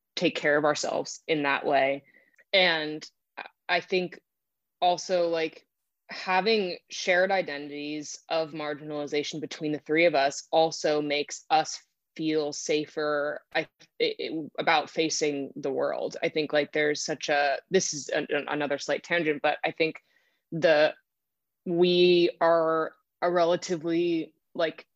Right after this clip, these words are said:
disconnected society, I think, a lot of the time because we're interfacing with one another through, um,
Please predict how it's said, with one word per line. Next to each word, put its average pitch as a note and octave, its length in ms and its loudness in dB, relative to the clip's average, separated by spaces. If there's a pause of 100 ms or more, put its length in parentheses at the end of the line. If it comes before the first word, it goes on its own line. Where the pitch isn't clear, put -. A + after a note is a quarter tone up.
(320)
disconnected A3+ 800 -2
society, C4+ 720 2
I A#3+ 200 -2
think, C4 280 0
a C4+ 60 0
lot C4 180 6
of C4 60 0
the C#4 80 2
time C4 400 -2
because F#3 340 -2
we're F3+ 160 -4
interfacing A3+ 540 0
with A#3 120 -4
one A#3 140 -2
another A#3 360 0
through, A3+ 600 -2 (460)
um, A3 460 2